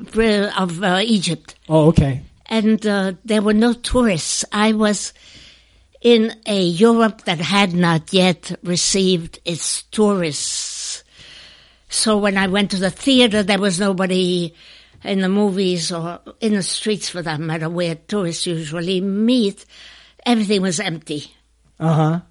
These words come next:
Speaker 2: And you just happened to accidentally see this man?
Speaker 1: Well, I knew it was how it was before and after because I never stopped going back to Europe. I went every year. I went home to America to work,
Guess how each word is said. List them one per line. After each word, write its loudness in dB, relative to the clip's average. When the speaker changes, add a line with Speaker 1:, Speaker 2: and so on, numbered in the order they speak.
Speaker 2:
And 0
you -6
just 0
happened -2
to -2
accidentally -6
see -6
this -10
man? -14
Speaker 1:
Well, 0
I 0
knew 4
it -4
was -4
how -2
it -4
was -2
before -4
and -2
after -4
because -6
I 2
never 0
stopped -4
going -2
back -6
to -4
Europe. -4
I -2
went -4
every -4
year. -4
I -2
went -2
home 0
to -2
America -2
to -10
work, -4